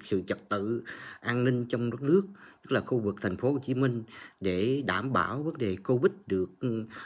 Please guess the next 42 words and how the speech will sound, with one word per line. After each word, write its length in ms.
ờ, 400
được, 220
được, 160
được 180
an 240
toàn 280
hơn. 300
Thì 320
các 100
bạn 200
thấy 220
bên, 300
những 100
cái 80
sự 140
việc 280
như 100
vậy 360
thì 180
những 200
cái 80
thành 200
phần 280
xuyên 260
tạc 240
chống 140
phá 260
đất 180
nước 200
ở 180
hải 160
ngoại 420
hay 160
một 180
số 140
những 240
người 260
trong 140
nước 180
họ 80
không 200
hiểu, 360